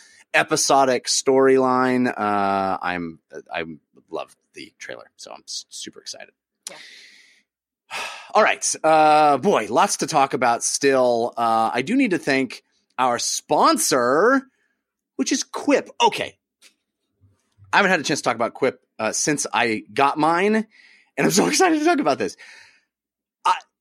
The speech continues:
Speaker 1: it occurs to me, and as o-, I get older, I realize this. Uh, y-, you know, we know about technology advancing in the world, you, b-,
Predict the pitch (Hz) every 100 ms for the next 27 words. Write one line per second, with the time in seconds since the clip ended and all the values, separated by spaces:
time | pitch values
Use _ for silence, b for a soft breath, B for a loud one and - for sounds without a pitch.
0 | _ _ 208 277 - 320 302 220 160 147
1 | 151 151 151 143 - - 151 160 180 143
2 | 143 120 113 117 113 120 104 87 87 87
3 | 82 - - 117 110 107 101 - _ -
4 | 143 - 175 185 233 302 277 - - 180
5 | 135 135 151 147 156 156 117 113 120 127
6 | 160 160 160 - _ - 139 135 139 147
7 | 139 107 104 -